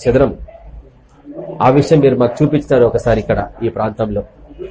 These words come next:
ఈ లోకస్తులు ఎంతమంది దొమ్మిగా వచ్చినా మీరు వీరిని కాపాడినారు, ఈ కుటుంబాన్ని. దాన్ని బట్టి మీకు వందనాలు. కానీ ప్రభువా, మీ సిలువని మోసుకోవడం కష్టతరంగా ఉంది మాకు.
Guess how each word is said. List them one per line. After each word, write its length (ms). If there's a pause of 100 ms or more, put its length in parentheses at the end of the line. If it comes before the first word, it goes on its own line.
(500)
ఈ 40
లోకస్తులు 480
ఎంతమంది 560
దొమ్మిగా 380
వచ్చినా 400 (360)
మీరు 140
వీరిని 320
కాపాడినారు, 460
ఈ 20
కుటుంబాన్ని. 440
దాన్ని 180
బట్టి 200
మీకు 180
వందనాలు. 360 (1900)
కానీ 180
ప్రభువా, 420 (580)
మీ 80
సిలువని 400
మోసుకోవడం 540
కష్టతరంగా 640
ఉంది 160
మాకు. 200